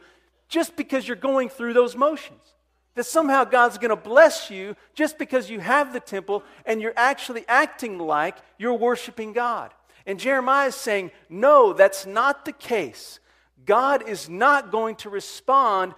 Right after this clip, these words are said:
to your actions of worship when those actions are empty and meaningless, because the rest of your life is a decree of wickedness.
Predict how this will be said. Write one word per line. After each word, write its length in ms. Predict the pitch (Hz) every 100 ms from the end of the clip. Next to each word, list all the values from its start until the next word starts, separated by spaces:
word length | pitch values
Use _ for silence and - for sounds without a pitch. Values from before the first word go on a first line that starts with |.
| _ -
to 100 | 226
your 240 | 226 220 214
actions 680 | 240 277 - - 262 220
of 220 | - 170
worship 560 | 190 240 262 - 196 180
when 160 | 202 208
those 240 | 202 -
actions 720 | 226 269 269 - 202 180 180 - _ -
are 240 | 214 208 254
empty 580 | 294 294 - 226 214 -
and 260 | 202 196 196
meaningless, 640 | 262 320 285 196 180 - _ _
because 300 | 233 247 180
the 100 | 214
rest 460 | 175 247 294 -
of 100 | 262
your 180 | 226 220
life 460 | 175 170 175 190 - _ _
is 200 | 226 196
a 40 |
decree 640 | 190 226 - - 311 285 277
of 180 | 240 196
wickedness. 800 | 294 339 285 185 143 - -